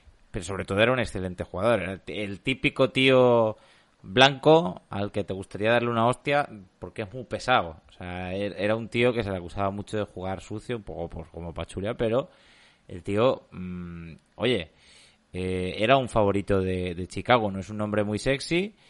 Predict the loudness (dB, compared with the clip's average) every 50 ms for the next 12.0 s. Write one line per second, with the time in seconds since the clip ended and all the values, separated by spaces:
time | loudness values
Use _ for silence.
0 | _ _ _ _ _ _ _ _ _ _ _ 0 2 2 2 0 -2 -2 -4 -4
1 | -4 -6 -6 -4 -4 -4 -4 -4 -4 -4 0 2 2 4 4 4 4 4 4 2
2 | 0 -6 _ _ -14 -12 -10 -10 -10 -10 -10 -8 -6 -6 -6 -4 -4 -4 -4 -2
3 | -2 -4 -2 0 0 2 2 0 -2 _ -14 -18 -14 -12 -10 -10 -10 -12 -12 -12
4 | -10 -10 -10 -10 -10 -10 -10 -10 -10 -8 -8 -6 -6 -8 -8 -6 -6 -6 -6 -6
5 | -6 -6 -6 -8 -8 -8 -10 -12 -12 -10 -8 -8 -6 -6 -6 -6 -6 -6 -8 -8
6 | -8 -4 -2 0 0 0 -2 -4 -4 -4 -6 -10 _ _ _ -20 -20 -20 -20 -20
7 | _ _ _ -10 -6 -4 -4 -2 -2 -2 -4 -4 -6 -6 -6 -6 -4 -4 -2 -2
8 | -2 -2 -2 -2 -2 -4 -2 -2 -2 0 0 2 2 0 0 -2 -6 -8 -8 -6
9 | -6 -6 -4 -4 -4 -4 -6 -6 -8 -10 -8 -8 -8 -8 -8 -8 -8 -8 -8 -8
10 | -8 -8 -8 -8 -8 -8 -6 -6 -8 -8 -8 -8 -6 -6 -6 -6 -6 -6 -6 -6
11 | -6 -8 -8 -6 -6 -6 -6 -6 -8 -10 -10 -10 -8 -8 -6 -6 -8 -8 -10 -14